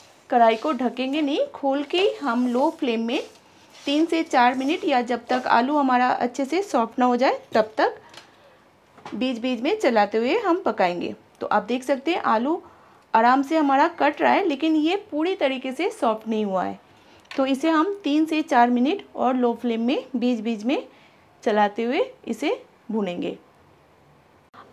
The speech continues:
आलू को खोल के low flame में तीन से चार मिनट और पका लिया है।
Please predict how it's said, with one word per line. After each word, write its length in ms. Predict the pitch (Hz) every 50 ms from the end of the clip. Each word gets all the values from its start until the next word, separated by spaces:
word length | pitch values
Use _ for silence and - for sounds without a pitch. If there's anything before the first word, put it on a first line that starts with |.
| -
आलू 240 | 247 247 269 302 349
को 220 | 339 349 370 381 403
खोल 340 | 403 - - 285 254 269 294
के 200 | 269 277 294 302 311
low 240 | 285 254 254 269 302
flame 300 | 294 - 285 247 247 247
में 240 | 254 285 320 311
तीन 220 | - 294 285 302 311
से 180 | 302 320 311
चार 340 | 302 - - 254 226 240 269
मिनट 760 | 269 262 254 262 302 392 - - - - - - - - -
और 240 | 240 247 285 370 370 - - - - - - - - -
पका 200 | 254 233 - 247 240
लिया 220 | 240 247 247 247
है। 140 | 277 - -